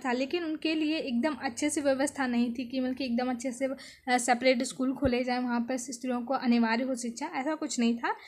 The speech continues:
इसलिए वहाँ पे एकदम पर्याप्त उचित शिक्षा नहीं थी। सैनिक शिक्षा की उपेक्षा धन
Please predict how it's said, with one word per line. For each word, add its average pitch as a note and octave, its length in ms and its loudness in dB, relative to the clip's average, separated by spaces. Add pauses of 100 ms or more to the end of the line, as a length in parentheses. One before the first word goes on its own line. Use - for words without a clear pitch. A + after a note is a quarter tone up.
(220)
इसलिए E4 180 0
वहाँ D#4+ 260 0
पे F4 80 2
एकदम D#4+ 220 -2
पर्याप्त C4 460 2
उचित C4+ 240 -4
शिक्षा A#3+ 300 -6
नहीं G#3+ 220 0
थी। C4+ 180 -6 (360)
सैनिक C4+ 340 2
शिक्षा D4+ 260 -2
की D4 120 -4
उपेक्षा C#4+ 500 -4
धन C4 600 0